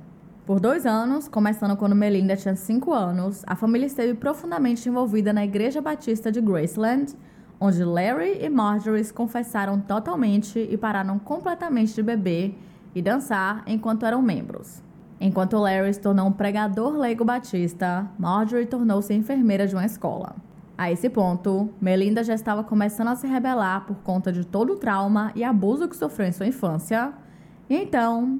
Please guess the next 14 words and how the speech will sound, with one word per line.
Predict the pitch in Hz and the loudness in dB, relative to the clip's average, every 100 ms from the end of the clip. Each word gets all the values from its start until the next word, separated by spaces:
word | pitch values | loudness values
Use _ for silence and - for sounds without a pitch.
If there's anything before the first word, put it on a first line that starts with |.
| - | -4
adivinha | - 262 277 262 226 359 480 | -2 -2 0 -2 -2 -4 -6
o | |
que | - | -4
seu | 392 | -4
papai | 381 359 339 277 294 | -2 -2 -2 -2 -2
querido | 330 311 277 269 | -4 -2 -2 -2
do | 311 294 | -2 -2
demônio | 339 262 233 240 | 2 2 4 2
decidiu | 247 247 208 | 0 0 -2
fazer? | 208 240 190 - - - - | 0 -2 -4 -8 -12 -16 -8
Ele, | - 214 240 254 349 - | 0 2 2 0 -4 -8
o | - 170 | -6 -4
próprio | - 180 - 330 | 0 0 0 -2
Satanás, | 339 302 381 247 190 196 202 | -4 -2 0 0 0 -2 -6